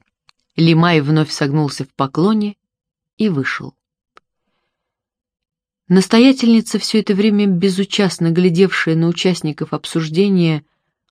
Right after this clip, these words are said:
большими холодными глазами, едва заметно покачала головой.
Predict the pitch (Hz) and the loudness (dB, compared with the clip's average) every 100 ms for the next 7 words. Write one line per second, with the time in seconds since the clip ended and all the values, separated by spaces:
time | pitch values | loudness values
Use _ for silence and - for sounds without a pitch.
0 | - 170 185 - 202 185 165 170 180 160 | -6 0 2 0 0 0 2 0 2 2
1 | 160 156 143 165 170 247 240 240 226 _ | 0 0 0 0 2 0 0 -4 -6 _
2 | _ _ _ _ _ _ _ _ _ - | _ _ _ _ _ _ _ _ _ -6
3 | 165 185 175 190 202 185 185 202 240 - | 0 0 2 2 2 2 2 2 0 -2
4 | 220 233 226 - 175 - 170 - 190 196 | -2 -2 -6 -10 -8 -4 -4 -2 -2 0
5 | 190 170 180 190 175 131 127 127 135 | -2 0 0 0 -2 -2 -4 -6 -12